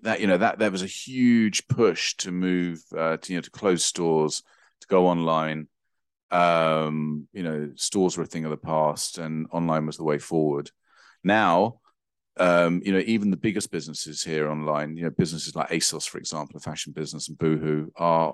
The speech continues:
majorly struggling. And the retail businesses that doing,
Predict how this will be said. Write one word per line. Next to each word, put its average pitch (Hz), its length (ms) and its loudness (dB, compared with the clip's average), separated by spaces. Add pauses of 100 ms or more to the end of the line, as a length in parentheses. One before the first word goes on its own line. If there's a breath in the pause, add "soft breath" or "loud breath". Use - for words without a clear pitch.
majorly 87 960 2
struggling. 76 760 0 (680 soft breath)
And 90 680 4
the 92 80 2
retail 98 400 4
businesses 82 480 -2
that 87 160 -10
doing, 85 380 2